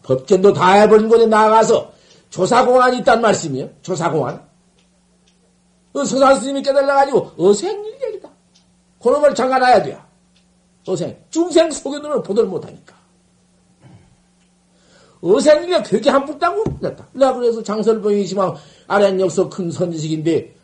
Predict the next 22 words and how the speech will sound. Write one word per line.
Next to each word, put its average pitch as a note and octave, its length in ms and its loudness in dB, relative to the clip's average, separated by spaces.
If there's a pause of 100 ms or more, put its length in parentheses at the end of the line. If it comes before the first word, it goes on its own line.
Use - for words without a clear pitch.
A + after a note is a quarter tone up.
(120)
아, B3+ 320 0 (240)
장설봉이 G#3 840 -4
그 G3+ 180 -2
전에 G3+ 380 -4 (2500)
거기서 G3+ 640 -4
염송 F3+ 280 -6
살림을 E3 640 -6 (840)
한다고 E3 600 -2 (200)
날 F3 340 0
좀 E3 300 -4
같이 D#3+ 320 -10
좀 D3+ 300 -6 (220)
어찌 E3+ 220 -8
하자고 D3+ 340 -2
해서 E3+ 440 0 (160)
내가, C4 500 -6
나는 F3 440 -4
염송 D#3 260 -6
살림을 C#3 400 -6
자격이 A#2 340 -8
없어. - 200 -18 (220)
그 D#3+ 240 -14